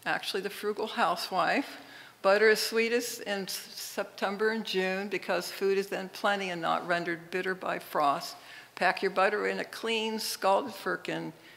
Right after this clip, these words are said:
cover it with a strong brine, spread a cloth all over at the top, and it'll keep good." And here's a firkin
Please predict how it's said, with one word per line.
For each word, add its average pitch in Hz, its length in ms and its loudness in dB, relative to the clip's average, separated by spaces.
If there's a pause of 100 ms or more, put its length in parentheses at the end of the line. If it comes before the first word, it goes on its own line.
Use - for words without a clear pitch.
(140)
cover 202 260 8
it 175 60 2
with 175 140 -2
a 170 40 -2
strong 160 480 -2
brine, 190 560 4 (420)
spread 190 360 4
a - 40 0
cloth 160 380 4
all 165 200 4
over 156 280 2
at - 240 -6
the 151 80 -10
top, 151 380 0
and 156 80 -4
it'll 151 100 -6
keep - 280 -10
good." 147 240 -4
And 151 100 -8
here's 190 380 0
a 165 240 -4 (360)
firkin 240 600 2